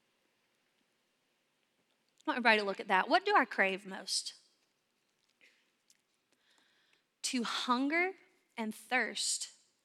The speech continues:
is a common human characteristic. But to hunger and thirst, to crave for rightness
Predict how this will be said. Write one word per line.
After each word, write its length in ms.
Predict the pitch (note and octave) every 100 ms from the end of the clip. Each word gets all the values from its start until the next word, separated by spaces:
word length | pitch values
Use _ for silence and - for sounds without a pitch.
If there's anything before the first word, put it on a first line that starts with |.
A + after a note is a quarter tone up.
| _ _ _ _ -
is 160 | A3
a 40 | A3+
common 460 | - - A#3+ B3
human 360 | A#3+ - A3+ G#3+
characteristic. 880 | - G3+ - - - - - - - _ _ _ _ _ _ _ _ _ _ _ _ _ _ _ _ _ _ _ _ _ _ _ _ _ _
But 120 | A#3+ -
to 80 | A3
hunger 440 | - C4 D4 D4
and 200 | A#3+ A3
thirst, 640 | - A#3 A3 G#3+ - - - -
to 100 | -
crave 600 | - - - B3+ C4 B3+
for 280 | - G#3 F#3
rightness 1120 | F#3+ G3 F#3+ C4+ F4 D4+ G4 G#4 - -